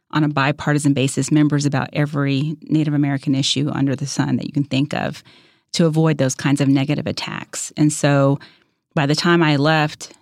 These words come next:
the House of Representatives, after nearly twelve years of being on the Hill,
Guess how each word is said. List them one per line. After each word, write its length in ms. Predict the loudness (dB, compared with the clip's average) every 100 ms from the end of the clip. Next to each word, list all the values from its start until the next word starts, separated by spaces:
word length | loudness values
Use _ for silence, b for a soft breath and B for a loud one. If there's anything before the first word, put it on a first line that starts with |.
| _ -10
the 100 | -4
House 240 | -4 -4
of 120 | -4
Representatives, 800 | -4 -4 -4 -4 -4 -8 -10 -14 -20 _ _ -6
after 400 | -4 -2 -2 0
nearly 300 | 2 0 -2
twelve 280 | -2 0
years 280 | 0 0 0
of 80 | -2
being 180 | 0 0
on 140 | 2
the 60 | 0
Hill, 420 | 0 0 0